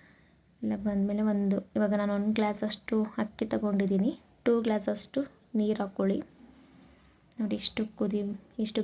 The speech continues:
ಗ್ರೀನಾಗಿ ಕಾಣಿಸ್ತಿದೆ ಅಲ್ವಾ, ತುಂಬಾ ಚೆನ್ನಾಗಿದೆ. ನಾನು ಅಕ್ಕಿ already ಹಾಕ್ಕೊಂಡಿದ್ದೀನಿ, ತುಂಬಾ ಗ್ರೀನಾಗಿ ಬಂದಿದೆ, ಒಂದು ಕುದಿ ಬರ್ತಾ ಇದೆ. ಇವಾಗ ಲಾಸ್ಟಿಗೆ ಪನ್ನೀರ್ ಹಾಕ್ಕೋಬೇಕು.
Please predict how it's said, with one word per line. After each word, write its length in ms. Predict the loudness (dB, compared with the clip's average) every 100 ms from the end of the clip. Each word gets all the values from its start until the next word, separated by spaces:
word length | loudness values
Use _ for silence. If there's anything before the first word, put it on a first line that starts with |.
| 0
ಗ್ರೀನಾಗಿ 580 | 4 6 6 4 0 -2
ಕಾಣಿಸ್ತಿದೆ 440 | -4 -4 -4 -4 -2
ಅಲ್ವಾ, 200 | -2 -4 -4 -10 -20 -20 _ -8
ತುಂಬಾ 320 | -4 -2 0 -2 -2
ಚೆನ್ನಾಗಿದೆ. 380 | -4 -2 -2 -6 -12 -12 -6
ನಾನು 180 | -2 -2
ಅಕ್ಕಿ 300 | -2 -2 0 0 0 -2
already 320 | 0 0 0
ಹಾಕ್ಕೊಂಡಿದ್ದೀನಿ, 680 | -2 -4 -4 -2 -2 0 0 -2 -6 -20 -20 -20 -20 -20 -20 _ _ _ _ _ _ _ _ _ _ _ _ -12
ತುಂಬಾ 300 | -6 -4 0 0 0
ಗ್ರೀನಾಗಿ 380 | 0 -2 -2 -2 0
ಬಂದಿದೆ, 300 | 0 0 -4 -4 -4
ಒಂದು 140 | -2 -2
ಕುದಿ 180 | -2 0
ಬರ್ತಾ 340 | -4 -6 -4 -2 -2
ಇದೆ. 180 | 0 0 -2 -8 -20 _ _ -2
ಇವಾಗ 200 | -2 0 0
ಲಾಸ್ಟಿಗೆ 600 | 0 -2 -4 -2 0 0 -2 -18 -12 0
ಪನ್ನೀರ್ 340 | 2 4 2
ಹಾಕ್ಕೋಬೇಕು. 420 | 0 -2 0 0